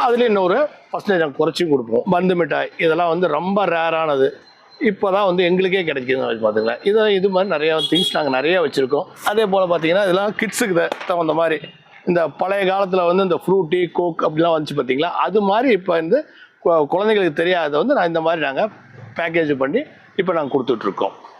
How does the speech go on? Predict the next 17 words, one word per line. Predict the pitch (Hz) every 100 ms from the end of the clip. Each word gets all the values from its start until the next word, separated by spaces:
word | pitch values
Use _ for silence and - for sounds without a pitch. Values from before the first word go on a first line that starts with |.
| - - -
இது | 233
பாத்தீங்கன்னா | 196 170 160 160 208 269 - -
இருநூறு | - 175 196
ரூபாய்க்கு | 180 190 165
இருக்கும், | 143 147
நாங்க | 240 180 156
கொடுக்குறது | 165 220 175
நூத்தி | 156
ஐம்பது | 139 117 110 113
ரூபா. | 120 - _ _ _ _ _ _ _ -
இன்னைக்கு | - 226 220
வந்து | 208 214 247 233 208 190
ஸ்கூல்ல | 180 185 - 277 269 214
எல்லாமே | 190 196 202
வந்து | 214 180 180 285 311 -
பர்த்டே | 220
பார்ட்டிக்கு | 196 180 170 170 247